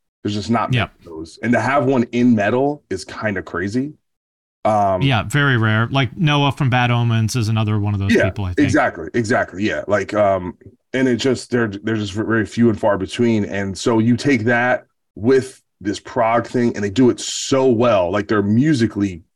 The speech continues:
Speaker 1: very, very high level, um, but not in a way that only musicians can understand it.
Speaker 2: Yeah.
Speaker 1: Regular, and Tool's that way too, right? It's very musically complex, but normal people can, can comprehend it.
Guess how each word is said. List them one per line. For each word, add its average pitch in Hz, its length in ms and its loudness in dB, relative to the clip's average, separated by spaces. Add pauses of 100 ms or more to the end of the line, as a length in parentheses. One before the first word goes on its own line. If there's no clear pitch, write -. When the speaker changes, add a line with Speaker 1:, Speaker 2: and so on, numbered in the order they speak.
(120)
Speaker 1:
very, 101 520 0
very 92 260 -2
high 95 180 0
level, 87 480 -4 (380)
um, 95 240 0
but 127 180 2
not 143 300 2
in 147 100 2
a 131 80 2
way 131 280 2
that 110 280 -2
only 135 320 4
musicians 110 480 2
can 107 140 -2
understand 85 480 -6
it. - 120 -14 (420)
Speaker 2:
Yeah. 101 260 -2
Speaker 1:
Regular, 117 260 2 (240)
and 123 160 2
Tool's 165 240 4
that 127 180 4
way 117 140 2
too, 110 220 0
right? 104 200 2
It's 87 80 -10
very 123 220 2
musically 120 300 2
complex, 113 480 -2
but 104 100 2
normal 98 300 0
people 98 260 -8
can, 85 320 -10 (160)
can 95 160 -6
comprehend 98 540 -2
it. 127 160 4